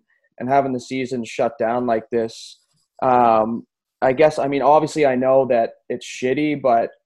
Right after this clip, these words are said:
in, in your mind, in that dressing room, 'cause you'd know better than us, what was, uh,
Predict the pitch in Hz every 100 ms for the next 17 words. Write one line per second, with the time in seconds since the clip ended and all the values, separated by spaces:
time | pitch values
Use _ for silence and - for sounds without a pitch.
0 | _ _ - 135 135 131 127 131 143 160
1 | 175 151 143 131 120 123 - 127 127 127
2 | 135 127 120 117 120 120 123 120 113 117
3 | 117 117 117 120 - 143 147 139 135 131
4 | 131 123 120